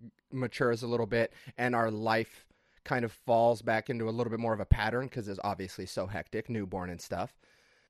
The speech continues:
when my, when we fall back into a pattern, I'll just get right back into working out."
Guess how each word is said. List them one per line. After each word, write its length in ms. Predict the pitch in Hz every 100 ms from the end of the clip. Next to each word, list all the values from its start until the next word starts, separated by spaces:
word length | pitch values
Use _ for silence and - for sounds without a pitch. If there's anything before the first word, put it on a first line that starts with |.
| _ _ _ _
when 320 | 131 175 170
my, 240 | 147 135 123 _ -
when 240 | 139 170
we 100 | 156
fall 220 | 143 156
back 240 | 135 139 139
into 140 | 139
a 40 | 123
pattern, 380 | 160 143 120
I'll 80 | 107
just 220 | 98 107
get 120 | 127 104
right 200 | 95 95
back 180 | 85
into 140 | 98 87
working 320 | 87 82 101
out." 240 | 90 -